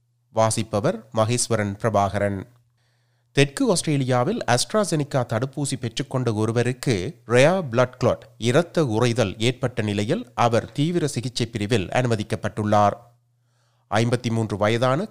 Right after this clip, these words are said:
குறித்த நபர் தனது முதலாவது தடுப்பூசியினை இம்மாதம் நான்காம் திகதி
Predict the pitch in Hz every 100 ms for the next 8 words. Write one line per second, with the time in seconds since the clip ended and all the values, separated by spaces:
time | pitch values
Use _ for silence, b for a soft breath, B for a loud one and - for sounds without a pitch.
0 | - 127 143 139 107 117 123 98 143 b
1 | b b - 131 120 113 127 180 196 180
2 | - 127 127 131 120 117 120 220 135 127
3 | 120 113 101 107 135 156 143 113 117 117